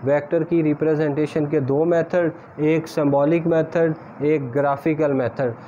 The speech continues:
Symbolic मेथड जो है, इसमें फिर हमने दो, अ, मेथड देखे। एक हमने देखा सिंपल लेटर का,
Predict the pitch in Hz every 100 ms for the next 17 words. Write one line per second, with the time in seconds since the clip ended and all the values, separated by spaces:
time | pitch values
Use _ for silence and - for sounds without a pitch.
0 | - - - 165 160 151 151 196 170 165
1 | 151 170 160 156 156 160 156 - 165 160
2 | - 185 175 175 180 151 156 165 170 170
3 | - - - - - 156 156 156 156 -
4 | 175 160 156 156 165 160 - - 170 165
5 | 175 175 165 160 165 151 147 151 160 160
6 | 147 - - 160 139 165 156 143 143 170
7 | 165 165 165 160